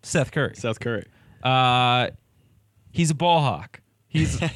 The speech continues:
Speaker 2: <laughs>
Speaker 1: he's a great defender.
Speaker 2: He plays good defense.
Speaker 1: He plays, he plays good defense.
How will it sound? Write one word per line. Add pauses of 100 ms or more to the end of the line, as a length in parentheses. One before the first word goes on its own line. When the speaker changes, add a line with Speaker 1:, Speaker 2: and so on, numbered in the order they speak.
(180)
Speaker 2:
<laughs>
Speaker 1:
he's
a
great
defender. (160)
Speaker 2:
He
plays
good
defense.
Speaker 1:
He
plays,
he
plays
good
defense.